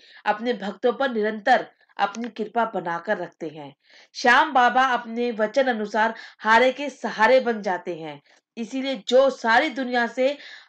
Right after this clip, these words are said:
हारा सताया गया हो, वो भी अगर सच्चे मन से श्याम बाबा के पास जाएगा तो बाबा उसकी जरूर सुनते हैं, उसका कल्याण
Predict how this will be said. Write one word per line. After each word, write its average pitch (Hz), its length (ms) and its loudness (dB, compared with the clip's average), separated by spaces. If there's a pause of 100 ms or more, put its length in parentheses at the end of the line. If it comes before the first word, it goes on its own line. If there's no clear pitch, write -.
हारा 226 540 6 (140)
सताया 226 420 4
गया 220 240 4
हो, 185 400 -2 (200)
वो 247 140 4
भी 311 160 -2
अगर 262 220 0
सच्चे 262 360 -2
मन 240 220 -2
से 254 140 -4
श्याम 240 320 -2
बाबा 208 260 0
के 202 140 -8
पास 190 320 -2
जाएगा 170 460 -4 (380)
तो 190 80 -4
बाबा 190 520 0 (300)
उसकी 208 340 -10
जरूर 190 360 -4
सुनते 160 400 -10
हैं, 139 240 -20 (480)
उसका 220 260 0
कल्याण 196 520 0